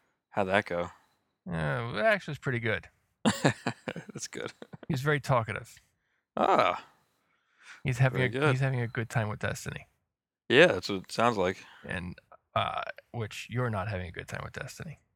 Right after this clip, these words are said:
Speaker 1: That's not true.
Speaker 2: That's true.
Speaker 1: That's not true.
Speaker 2: That's true, 'cause you don't like it, 'cause it's a good game.
Speaker 1: No. <laughs> Uh,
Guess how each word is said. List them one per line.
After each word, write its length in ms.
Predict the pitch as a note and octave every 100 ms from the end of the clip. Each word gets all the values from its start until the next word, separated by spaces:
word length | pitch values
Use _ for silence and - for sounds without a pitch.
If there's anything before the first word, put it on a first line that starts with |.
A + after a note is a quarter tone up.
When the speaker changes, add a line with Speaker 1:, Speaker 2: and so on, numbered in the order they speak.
| _ _ _
Speaker 1:
That's 280 | F#2 F2 -
not 160 | F2+
true. 260 | - E3 E3 - _
Speaker 2:
That's 160 | - -
true. 240 | - - - _ _ _ _ _ _ A#2
Speaker 1:
That's 180 | G2+
not 160 | - A#2
true. 300 | - A3 G#3+ - -
Speaker 2:
That's 180 | D3+
true, 240 | - - E3
'cause 140 | C#3+
you 60 | C#3+
don't 120 | C#3+
like 140 | D#3
it, 100 | D3
'cause 140 | - -
it's 100 | B2
a 40 |
good 180 | - B2+
game. 240 | C#3+ C#3 - - - _ _ _ _
Speaker 1:
No. 200 | C#3+ F3+
<laughs> 40 | - - - - - - - - - - - - _
Uh, 880 | G#2+ A2 A2 A2 A2 A2 A2 G#2+ G#2